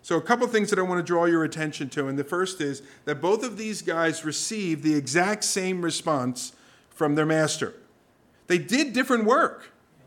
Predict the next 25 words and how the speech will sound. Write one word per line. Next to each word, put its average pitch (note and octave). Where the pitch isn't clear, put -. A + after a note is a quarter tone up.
The E3+
one B3+
guy G3+
brought F#3+
in F#3
five G#3+
million A3+
more G#3
dollars A#3
in D#3
turning F#3
a, D#3
doubling, F3+
uh, D3
the D3
talents F3
that D3
he D3
had C#3+
given. F3+
He G3
did A3+
more A3
work B3
here, B2